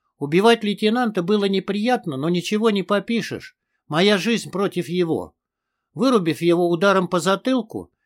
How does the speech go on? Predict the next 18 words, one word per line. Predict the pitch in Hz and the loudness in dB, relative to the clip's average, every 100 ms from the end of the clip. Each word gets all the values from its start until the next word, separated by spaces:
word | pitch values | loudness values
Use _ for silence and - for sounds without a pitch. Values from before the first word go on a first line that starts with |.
| _ | _
я | 151 185 | -4 0
пережал | 202 196 190 214 208 | 2 2 2 2 2
ему | 196 196 196 | 2 0 0
нос | 240 220 185 | 0 -2 0
и | |
рот, | 160 110 98 _ _ _ | -2 -2 -6 _ _ _
и | 147 | -10
через | 147 175 190 180 | -2 0 0 0
пару | 220 208 196 | 0 2 2
минут | 190 220 240 - | 0 0 -2 -4
все | 185 190 | -2 0
закончилось. | 190 190 202 156 - 107 85 - - _ _ _ _ _ | -2 -2 -2 -2 -4 -8 -10 -16 -20 _ _ _ _ _
После | 233 262 - 175 | 2 2 2 4
я | 180 | 4
убрал | 180 175 214 180 | 4 4 2 2
все | 202 180 | -2 -4
следы | 180 185 190 | -2 0 0
связывания, | 185 202 254 208 143 123 104 87 | -2 -2 -2 -2 -4 -6 -8 -10